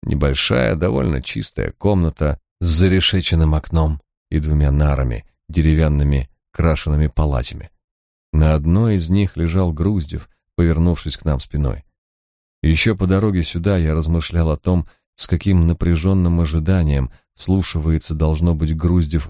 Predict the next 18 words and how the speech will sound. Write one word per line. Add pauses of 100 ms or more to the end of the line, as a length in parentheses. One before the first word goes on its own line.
в
каждый
звук, (240)
в
каждый
шорох
из
коридора. (420)
Не
за
ним
ли
идут? (380)
Нет
ли
новостей
с
воли?